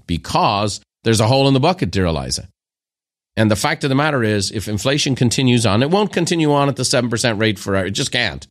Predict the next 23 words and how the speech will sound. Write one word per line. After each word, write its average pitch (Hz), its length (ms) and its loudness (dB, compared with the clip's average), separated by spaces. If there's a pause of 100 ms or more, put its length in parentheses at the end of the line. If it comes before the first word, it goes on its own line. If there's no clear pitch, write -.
(440)
Okay? 117 440 0 (760)
And 120 180 2
eventually, 120 520 0
someone's 123 280 0
gonna 113 160 0
have 110 180 -2
to 113 80 0
have 107 120 0
the 95 80 -2
chops 98 380 -4
to 92 100 -6
do 95 140 0
it. 71 100 -8 (360)
This, 135 280 -2
the 113 160 -2
last 131 240 -2
time 147 100 0
we 143 80 2
saw 135 160 0
inflation 123 420 0
like 117 160 0
this 117 220 -4
was 95 240 -4